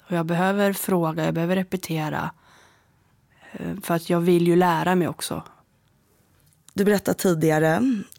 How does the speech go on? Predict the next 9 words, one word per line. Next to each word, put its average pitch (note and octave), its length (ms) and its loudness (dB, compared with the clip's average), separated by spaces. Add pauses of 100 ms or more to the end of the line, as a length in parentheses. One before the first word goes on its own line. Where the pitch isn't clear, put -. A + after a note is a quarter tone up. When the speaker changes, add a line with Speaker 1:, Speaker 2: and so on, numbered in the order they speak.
(340)
Speaker 2:
att - 180 -6 (220)
du A#1+ 580 -4 (440)
även D#3+ 360 -2
fick - 320 -6
tecken D#3 520 -4
till - 380 -6 (120)
R D#3 200 -2
O D3+ 60 -6 (200)
P F#3+ 440 -2